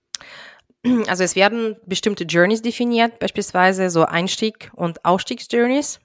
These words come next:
ja. Ähm, beispielsweise, äh, wir haben, ähm, eine Strom-Journey, ja. Das ist unsere Tarifberater. Äh, und da werden die Ziele gesetzt, dass wir sagen, okay, also für diese Journey, äh,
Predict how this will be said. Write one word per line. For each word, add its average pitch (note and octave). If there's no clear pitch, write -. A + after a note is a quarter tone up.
ja. G#3+
Ähm, F3
beispielsweise, F3+
äh, E3+
wir E3+
haben, F3
ähm, E3
eine F3
Strom-Journey, D3+
ja. E3+
Das F#3+
ist E3+
unsere E3
Tarifberater. E3
Äh, E3+
und F3
da G3+
werden G3+
die E3
Ziele A#3
gesetzt, C4
dass -
wir E3+
sagen, F#3
okay, F3
also D#3+
für -
diese G#3+
Journey, F3+
äh, E3+